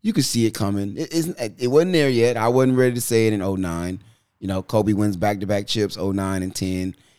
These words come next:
and I wasn't ready to say it. But then eleven comes around, and then twelve comes around. It's like, yeah, yeah, Bron is, this is now Bron's league. And I think we're watching the same thing with Pat,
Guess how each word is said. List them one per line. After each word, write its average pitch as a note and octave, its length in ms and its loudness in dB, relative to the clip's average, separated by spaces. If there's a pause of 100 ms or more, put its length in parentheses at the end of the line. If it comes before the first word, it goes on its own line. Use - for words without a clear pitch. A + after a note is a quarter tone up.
and F#2 100 -8
I G#2+ 40 2
wasn't A#2 220 4
ready G#2+ 140 2
to G2 60 -4
say F2+ 240 -4
it. A#1 120 -10
But G#2 140 -8
then G#2 300 -4 (160)
eleven A2+ 340 2
comes F2 220 -6
around, D2+ 400 -10 (100)
and F2 100 -10
then F2+ 100 -8
twelve A#2+ 340 0
comes G2 180 -6
around. E2 260 -8
It's C#2+ 120 -10
like, C2 240 -10
yeah, A1 420 -12 (720)
yeah, F#2 240 0 (220)
Bron G2 380 0
is, F#2 120 -2
this F#2+ 180 -4
is F#2+ 120 -6
now G2 220 -2
Bron's F2+ 460 -8
league. E2 420 -8
And F2+ 120 -10
I F#2+ 60 -10
think F#2 400 -8 (320)
we're G#2 160 2
watching G#2 380 2
the F#2+ 60 -4
same G#2 340 -2
thing G2+ 180 -4
with F#2 160 -8
Pat, G2+ 420 -4